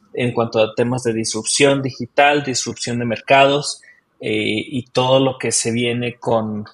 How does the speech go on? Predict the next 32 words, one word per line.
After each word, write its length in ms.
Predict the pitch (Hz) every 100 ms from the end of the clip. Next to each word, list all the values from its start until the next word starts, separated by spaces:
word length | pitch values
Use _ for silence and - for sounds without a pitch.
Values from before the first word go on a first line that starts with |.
| _
con 220 | - 113 113
la 60 |
automatización 1080 | 110 113 113 - 110 113 - 127 127 139 135 -
y 140 | 113
nuevas 420 | 113 117 120 -
tecnologías 720 | 123 117 117 123 120 135 139 -
que 80 |
se 140 | 117 120
están 320 | - 123 127 - - - _
no 160 | 139 151
solo 240 | 180 170
llegando 380 | 151 135 139 143
a 40 |
una 140 | 139 131
ciudad, 440 | - 127 165 214 -
pero 180 | 120
muchas 440 | 123 127 135 175 147
veces, 600 | 139 156 135 127 - - _ _ -
y 380 | 117 113 110
de 100 | 110
hecho 180 | 123 -
la 120 | 151
mayoría 540 | 123 110 110 113 151 190
de 120 | 160
las 180 | 123 -
tecnologías 540 | 117 117 113 117 117
de 60 | 117
las 100 | 104
que 140 | -
hablaremos 420 | 113 113 117 127 -
esta 180 | 120 -
temporada, 580 | 120 110 117 135 170